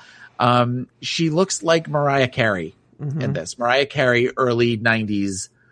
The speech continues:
Speaker 1: early nineties vision of love, Mariah Carey, and I think she looks pretty. The look itself is kinda basic, so she's just sort of in the middle for me, so I gave her a three.
Speaker 2: All right. Uh, yeah, I agree. It, it's safe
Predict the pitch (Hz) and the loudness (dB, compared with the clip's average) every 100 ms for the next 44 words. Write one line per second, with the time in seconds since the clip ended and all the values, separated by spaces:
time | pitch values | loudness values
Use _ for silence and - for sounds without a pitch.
0 | _ _ _ _ _ 107 107 107 107 107 | _ _ _ _ _ -4 -2 0 0 0
1 | 101 101 92 98 101 104 98 101 95 104 | 0 -2 -2 -2 0 -2 -2 0 0 0
2 | 92 90 101 95 98 98 117 101 120 104 | -4 -2 -2 0 0 0 0 0 2 2
3 | - - - 131 165 175 - _ _ _ | 0 -4 0 2 2 0 -4 _ _ _
4 | - 143 160 170 - 147 - 147 156 151 | -2 0 2 0 0 -2 0 0 2 0
5 | 123 127 123 113 95 104 110 160 151 - | -2 0 2 2 2 0 2 0 -2 -10
6 | - 117 107 104 104 - - 131 117 135 | -4 2 4 4 2 0 -6 -6 -4 -4
7 | - 123 117 110 104 104 104 117 110 104 | 0 2 2 0 0 0 0 -2 -2 -2
8 | 107 98 95 101 92 98 90 - 95 82 | 0 -2 2 0 2 0 0 -4 -6 -4
9 | 73 - _ _ _ _ - - 131 113 | -6 -12 _ _ _ _ -20 -12 -6 -6
10 | 85 - - - - - 233 269 269 262 | -6 -10 -20 -18 -16 -8 -2 2 2 2
11 | 247 285 277 214 131 127 139 143 - 117 | 0 0 0 0 -2 -2 -2 -2 -2 -2
12 | - - - | -4 -16 -20